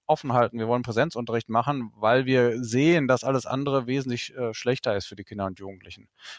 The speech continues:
Und ich halte das auch für richtig, das war gut so. Nur, äh, was wir ja auch mitgesagt haben, gleichzeitig muss man sich, äh, vorbereiten darauf, was ist, wenn Schulen wieder geschlossen werden müssen. Und, äh,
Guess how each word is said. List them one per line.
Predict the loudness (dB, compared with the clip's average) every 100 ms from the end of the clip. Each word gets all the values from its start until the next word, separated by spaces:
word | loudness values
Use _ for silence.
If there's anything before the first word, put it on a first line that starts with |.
| _ -16
Und | -2
ich | 2
halte | 4
das | 4 0 -10
auch | -2 -2
für | 0 0
richtig, | 0 0 -2
das | 0 0
war | 0
gut | 0 -4
so. | -2 0 2
Nur, | 4 4 4 2 -10 -20 -20 _
äh, | 2
was | 4 4 0
wir | 4
ja | 6
auch | 6 4
mitgesagt | 2 4 2 4
haben, | 4 4 4
gleichzeitig | 2 4 4 0 0
muss | -2 -2
man | 0 0
sich, | 2 -2 -2
äh, | -10 -14
vorbereiten | -4 2 2 6 6 4 2
darauf, | 0 2 2 2
was | -2
ist, | -2 -4
wenn | -4
Schulen | -2 -4 -2
wieder | 0 0
geschlossen | -2 -2 -4 -2
werden | 0 2 0
müssen. | -8 -8 -4
Und, | -4
äh, | -6